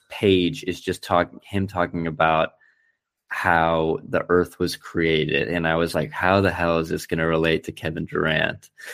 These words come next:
<laughs> And the way he brings it back, um, is crazy. He, he bas-, so he's ba-, he's a writer who's been covering, like, he covered the Thunder when Harden and Westbrook and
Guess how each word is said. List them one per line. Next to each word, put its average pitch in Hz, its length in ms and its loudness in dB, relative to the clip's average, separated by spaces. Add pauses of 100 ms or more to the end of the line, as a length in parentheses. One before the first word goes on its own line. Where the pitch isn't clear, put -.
(180)
<laughs> - 380 4 (320)
And 127 240 8
the 113 100 10
way 117 300 10
he 117 140 6
brings 107 360 4
it 87 140 0
back, 87 480 2 (240)
um, 78 640 -6 (100)
is 92 180 -2
crazy. 101 420 4
He, 127 180 4
he 139 140 2
bas-, 139 260 6
so 120 100 2
he's 131 220 2
ba-, 123 240 4
he's 117 160 -2
a 117 80 4
writer 107 300 6
who's 104 160 0
been 95 160 -6
covering, 92 720 -4 (480)
like, 95 100 -2
he 107 80 -4
covered 107 380 2
the 92 80 -2
Thunder 95 440 2
when 85 220 0
Harden 85 560 0
and 80 180 -2
Westbrook 78 600 -2
and 78 320 -6